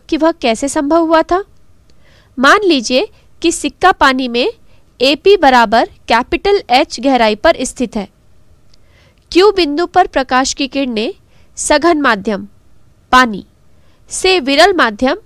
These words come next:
हवा में अपवर्तित होती हैं और अभिलंब एन एन डैश से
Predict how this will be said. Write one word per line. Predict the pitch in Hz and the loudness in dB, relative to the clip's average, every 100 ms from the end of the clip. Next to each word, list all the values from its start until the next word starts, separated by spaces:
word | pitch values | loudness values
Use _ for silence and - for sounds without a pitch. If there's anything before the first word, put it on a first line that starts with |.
| _ - - - | _ -20 -20 -2
हवा | 294 294 415 | 2 4 4
में | 269 294 - | 2 -2 -4
अपवर्तित | 269 - 240 220 262 269 | -8 -2 -2 -2 -6 -4
होती | 262 277 269 | -4 -2 -4
हैं | 269 - _ _ _ - - - - | -4 -8 _ _ _ -20 -20 -20 0
और | 330 | 2
अभिलंब | 370 - 262 302 330 427 - _ 262 | 2 0 0 2 2 -2 -8 _ -2
एन | 349 381 | -2 -2
एन | 311 330 277 | -2 -2 0
डैश | 247 254 | 0 -2
से | - 285 480 | -4 -2 -2